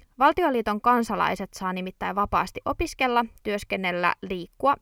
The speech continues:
ja asua Valko-Venäjällä ja Venäjällä. Tän lisäksi taloudellisesti Valko-Venäjä on riippuvainen Venäjästä ja sen raaka-ainetoimituksista.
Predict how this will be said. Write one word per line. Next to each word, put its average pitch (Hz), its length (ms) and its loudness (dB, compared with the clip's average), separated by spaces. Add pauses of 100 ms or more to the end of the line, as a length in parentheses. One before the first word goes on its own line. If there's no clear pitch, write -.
ja 202 100 0
asua 165 400 0 (140)
Valko-Venäjällä 139 720 -4 (140)
ja - 120 -6
Venäjällä. 87 460 -6 (760)
Tän 254 180 6
lisäksi 233 360 -6
taloudellisesti 190 880 4
Valko-Venäjä 170 680 0
on 196 260 4
riippuvainen 170 720 -6
Venäjästä 208 520 -2 (140)
ja 190 160 2 (120)
sen 233 180 -2
raaka-ainetoimituksista. - 1300 0